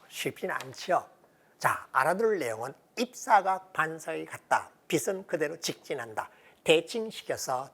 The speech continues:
쭉 펼쳐버리면 됩니다. 그리고, 어, 유리수, 분모 분자, 홀짝에 따라서 여러분이 관찰해서 이런 것을 찾아내면 됩니다. 그리고 그게 맞게,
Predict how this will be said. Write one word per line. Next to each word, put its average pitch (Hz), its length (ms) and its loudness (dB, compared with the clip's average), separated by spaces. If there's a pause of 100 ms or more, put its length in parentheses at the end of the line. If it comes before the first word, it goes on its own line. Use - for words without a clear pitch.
(100)
쭉 - 360 -6
펼쳐버리면 139 1120 -8
됩니다. - 420 -12 (460)
그리고, 151 340 6 (480)
어, 165 420 0 (240)
유리수, 190 680 -2 (540)
분모 175 340 2
분자, 147 260 -6
홀짝에 175 840 -2
따라서 131 500 -4
여러분이 156 420 -2
관찰해서 196 760 -2
이런 160 240 -2
것을 147 240 -8 (140)
찾아내면 170 1200 -8
됩니다. - 380 -20 (720)
그리고 247 280 12
그게 196 220 2
맞게, 147 460 -6